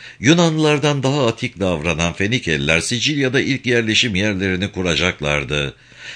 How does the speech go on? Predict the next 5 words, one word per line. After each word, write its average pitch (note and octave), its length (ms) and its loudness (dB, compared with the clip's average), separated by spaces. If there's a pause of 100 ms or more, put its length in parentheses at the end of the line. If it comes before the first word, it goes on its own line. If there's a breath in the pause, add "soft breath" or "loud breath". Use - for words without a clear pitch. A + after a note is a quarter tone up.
(100)
Ancak D#3+ 420 4
zamanla D3 500 0
Kartaca'nın G2 680 0
himayesine F#2 640 0
gireceklerdi. D2+ 1000 0